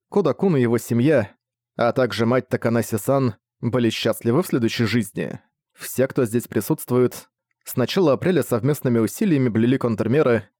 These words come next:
особенно безопасники, а также выдвинувший свою кандидатуру на роль того, кого нет, Сохи Рацука-кун.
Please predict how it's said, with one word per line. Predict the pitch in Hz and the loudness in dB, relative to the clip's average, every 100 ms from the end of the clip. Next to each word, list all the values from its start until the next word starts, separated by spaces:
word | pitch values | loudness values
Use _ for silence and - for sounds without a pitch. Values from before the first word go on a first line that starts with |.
| _ _ | _ _
особенно | - 113 190 147 | -6 -2 0 0
безопасники, | 127 120 123 156 - 113 - 82 - - _ _ _ _ | 0 0 0 0 0 -4 -2 -6 -6 -14 _ _ _ _
а | - 107 | -4 0
также | 120 147 151 | 0 0 0
выдвинувший | 117 113 151 170 - 190 | 0 0 0 0 0 -2
свою | - 120 113 | 0 0 2
кандидатуру | 117 113 107 - 151 | 0 0 0 0 0
на | 143 | 2
роль | 120 117 | 2 0
того, | 113 113 | 0 0
кого | 110 113 107 | 0 0 0
нет, | 135 - - _ _ _ | 0 -2 -10 _ _ _
Сохи | - - 117 110 | -14 -2 0 2
Рацука-кун. | 208 120 - 113 139 113 85 | 0 0 -2 -2 -2 -2 -6